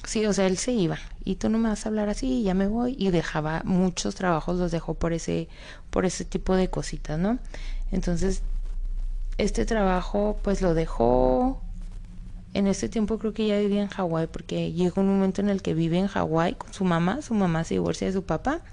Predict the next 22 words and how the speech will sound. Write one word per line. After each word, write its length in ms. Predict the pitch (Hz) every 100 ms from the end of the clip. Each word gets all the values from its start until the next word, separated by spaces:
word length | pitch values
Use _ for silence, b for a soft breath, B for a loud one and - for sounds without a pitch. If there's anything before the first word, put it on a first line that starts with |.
| B B B B B B -
y 760 | 196 190 190 185 175 175 - - - - - - -
se 200 | - 208
casa 280 | - 175 202
con 160 | 214 190
esta, 760 | 180 - 190 190 202 196 180 190 170 B B - - - B B B B
con 180 | - 202
esta 180 | 190 196
agente 320 | 196 202 202
de 160 | 202 196
viajes, 960 | 220 254 262 - 240 247 247 - - -
se 180 | - 202
vuelve 300 | 185 180 185
adicto 340 | 185 170 190
al, 240 | 180 185 - -
a 80 | 175
la 140 | 165
bebida 760 | 160 170 208 247 240 233 240 262 B B B B B B
y, 720 | - 185 175 175 165 165 - -
y, 120 | 196
pues, 680 | 185 175 170 160 160 - - - - - - - - - - -
empieza 500 | 196 196 180 190 -
como 680 | 214 208 196 185 190 -